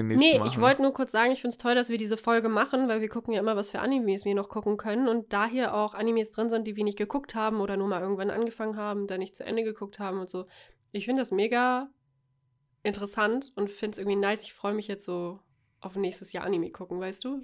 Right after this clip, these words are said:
Speaker 2: Weil ich jetzt
Speaker 1: Ja.
Speaker 2: so Inspiration hab irgendwie. Weil Hellsing haben mir schon so viele Leute vorgeschlagen und ich war immer so, oh, geh jetzt du so diesen düsteren Pfad, sag ich mal.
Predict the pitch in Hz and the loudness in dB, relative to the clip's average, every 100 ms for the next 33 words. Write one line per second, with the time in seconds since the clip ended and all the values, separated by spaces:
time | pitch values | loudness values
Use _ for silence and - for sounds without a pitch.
0 | - - 101 - 92 - - - - 190 | -6 -2 2 2 2 2 0 -4 -10 -10
1 | - 190 180 - 190 196 170 165 165 175 | -8 -8 -8 -6 -4 -6 -6 -8 -6 -2
2 | 190 196 220 233 226 226 214 226 214 208 | 0 2 6 8 8 6 4 2 2 0
3 | 202 214 226 226 214 208 208 196 202 196 | -4 -4 -4 -4 -4 -2 -4 -4 -4 -4
4 | 190 175 185 180 196 190 190 185 185 180 | -6 -8 -6 -6 -4 -4 -2 -4 -4 -8
5 | - - - - 208 220 220 220 226 226 | -10 -20 -20 -6 2 2 2 0 -2 -4
6 | - 180 175 190 175 175 170 190 233 - | -8 -10 -8 -8 -8 -10 -10 -6 -6 -2
7 | 269 254 247 240 233 - - - 190 214 | 0 2 2 0 -2 -6 -14 -8 -4 -2
8 | 285 - - _ _ _ 240 240 247 254 | -2 -6 -14 _ _ _ -6 -4 -4 -4
9 | 254 | -4